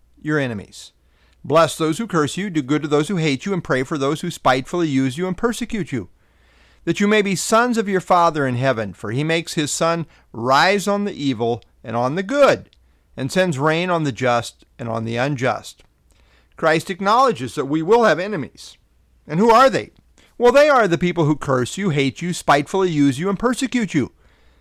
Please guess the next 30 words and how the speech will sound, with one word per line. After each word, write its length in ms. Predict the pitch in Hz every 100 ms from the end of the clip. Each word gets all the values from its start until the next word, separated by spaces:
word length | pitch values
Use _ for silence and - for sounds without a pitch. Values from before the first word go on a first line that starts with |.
| _ _ _ _ _ _ 131
This 380 | 180 294 - -
may 300 | 202 214 208
be 260 | 185 185
the 140 | 175 151
hardest 480 | 131 131 139 139
commandment 500 | - 151 123 117 123
given 300 | 123 113 110
in 100 | 110
the 80 | 113
Bible. 480 | 107 120 113 92 - _ _ -
This 180 | 160 170
is 140 | 202
radical 420 | 160 196 254 -
stuff. 480 | - - 143 85 - _ _ _ _ _ _ _ _ -
We 200 | 160 247
can 280 | 214 208 180
more 200 | 170 156
readily 320 | 170 196 175
understand 600 | 156 135 - 160 175 160
the 40 |
command 380 | - 147 143 135
to 120 | 139
love 200 | 127 147
our 140 | 127 110
brother, 640 | 92 170 196 135 170 175 _ _ _ _ _ _ -
but 400 | 117 127 135 -
our 320 | 131 123 117 - -
enemy? 800 | 139 190 240 254 277 302 277 - _ _ _ _ _ -
This 480 | 147 220 262 - -
is 720 | - 196 202 202 202 190 -